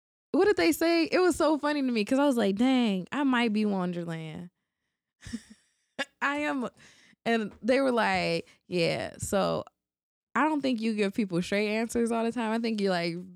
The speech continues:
mad, like, goofy and silly or whatever." They're still getting to know me. Um,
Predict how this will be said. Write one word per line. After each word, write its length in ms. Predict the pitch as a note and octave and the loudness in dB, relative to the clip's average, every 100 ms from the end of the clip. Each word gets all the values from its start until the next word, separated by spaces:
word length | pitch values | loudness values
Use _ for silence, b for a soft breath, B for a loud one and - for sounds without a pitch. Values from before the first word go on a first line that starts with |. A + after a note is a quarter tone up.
| F#3 | -6
mad, 420 | F#3+ G3+ G3 E3 - _ _ | -2 0 -2 -6 -12 _ _
like, 360 | F#3 F#3 E3+ - _ F#3 | -8 -4 -4 -6 _ -2
goofy 360 | G3 G3 G3+ | 0 0 -2
and 120 | F3+ F#3 | -2 -2
silly 280 | G3 F#3+ | -2 0
or 80 | F3+ | 0
whatever." 280 | F3 E3+ E3+ b b - | 0 -2 -4 b b -2
They're 120 | G#3 | 0
still 240 | - G3+ | 2 2
getting 300 | F#3 F3 E3+ | 2 0 0
to 80 | E3 | -4
know 200 | E3 D#3+ | -4 -2
me. 280 | F3+ F#3 G3 _ _ _ _ _ _ _ G3 | -4 -6 -12 _ _ _ _ _ _ _ -2
Um, 640 | G3 F3+ E3 D#3+ E3 | 0 2 0 -2 -6